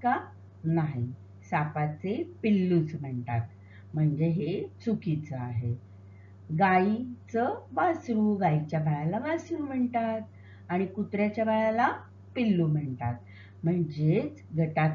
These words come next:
न बसणारी, अ, जोडी कोणती आहे? साप, सापडू ही अयोग्य जोडी आहे आणि म्हणून पर्याय क्रमांक दोन हे योग्य उत्तर आहे.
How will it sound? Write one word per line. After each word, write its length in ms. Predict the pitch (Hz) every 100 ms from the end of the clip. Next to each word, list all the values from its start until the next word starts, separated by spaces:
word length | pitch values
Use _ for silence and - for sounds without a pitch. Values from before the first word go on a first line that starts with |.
| 165
न 120 | 170
बसणारी, 720 | 180 185 - 170 170 202 247 - - - - - - - - 180 175 170 156
अ, 220 | 123 170 165 156 - - - - - 165
जोडी 260 | 185 180 190
कोणती 460 | 202 190 175 214
आहे? 560 | 214 202 202 214 262 381 - -
साप, 680 | - 170 160 180 269 - -
सापडू 800 | - 156 151 - 147 214 196 151 - - - - -
ही 200 | 160 233 - -
अयोग्य 500 | 254 285 285 220 254
जोडी 400 | 208 233 208 214
आहे 600 | 208 202 196 190 190 185 - - - - - -
आणि 160 | 147
म्हणून 540 | 147 151 139 143 190 349 - - - - -
पर्याय 340 | 165 156 151
क्रमांक 640 | - 147 139 139 139 - 139 135 -
दोन 520 | 196 247 254 254 262 254 - - - - - - -
हे 460 | 156 190 294 359 -
योग्य 460 | 185 208 170 151 165
उत्तर 460 | 147 - - 127 120
आहे. 480 | 120 120 120 123